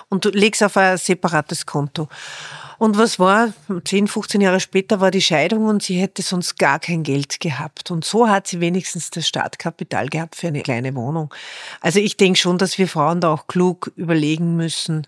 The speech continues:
was kann ich leisten, was kann ich mir ansparen, so dass ich wirklich auch dann für Notsituationen etwas habe.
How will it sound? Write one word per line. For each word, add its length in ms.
was 260
kann 260
ich 400
leisten, 460
was 160
kann 180
ich 140
mir 380
ansparen, 840
so 340
dass 220
ich 260
wirklich 360
auch 280
dann 420
für 140
Notsituationen 1000
etwas 320
habe. 140